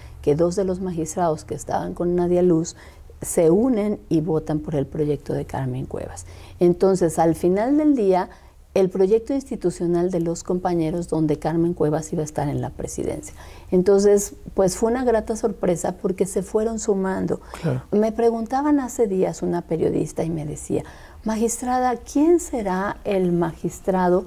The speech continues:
Speaker 1: que garantice la unidad dentro del Poder Judicial?".
Speaker 2: Que no existe en este momento.
Speaker 1: Y yo le decía que no es que sea una persona quien garantice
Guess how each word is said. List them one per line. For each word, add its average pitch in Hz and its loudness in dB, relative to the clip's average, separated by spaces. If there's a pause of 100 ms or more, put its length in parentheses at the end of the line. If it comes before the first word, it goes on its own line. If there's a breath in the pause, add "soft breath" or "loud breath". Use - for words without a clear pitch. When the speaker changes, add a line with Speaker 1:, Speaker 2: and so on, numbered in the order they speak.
(320 loud breath)
Speaker 1:
que 202 4
garantice 196 0 (280 loud breath)
la 185 2
unidad 185 2
dentro 185 -2
del 165 -2
Poder 180 0
Judicial?". 175 -2
Speaker 2:
Que 165 4
no 147 6
existe 151 2
en 135 6
este 131 0
momento. 127 2
Speaker 1:
Y 233 2
yo 294 2
le 349 6
decía 170 -2 (400 loud breath)
que 208 4
no 240 2
es 254 -4
que 208 -2
sea 214 -2
una 208 -2
persona 185 -2
quien 185 -2
garantice 175 -4